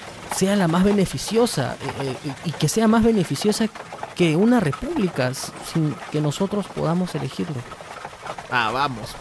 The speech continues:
Speaker 2: tú mismo has dado en el clavo hace un momento. Punchauca,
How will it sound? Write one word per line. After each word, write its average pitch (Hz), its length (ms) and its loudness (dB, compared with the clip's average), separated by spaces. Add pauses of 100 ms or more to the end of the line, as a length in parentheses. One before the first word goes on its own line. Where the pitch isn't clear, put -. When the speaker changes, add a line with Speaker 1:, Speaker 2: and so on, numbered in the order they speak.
Speaker 2:
tú 269 120 -2
mismo 254 240 0
has 214 80 2
dado 220 140 2
en 202 100 -2
el 143 100 0
clavo 190 240 0
hace 185 140 -4
un 175 40 -4
momento. 147 460 -2 (320)
Punchauca, 135 600 0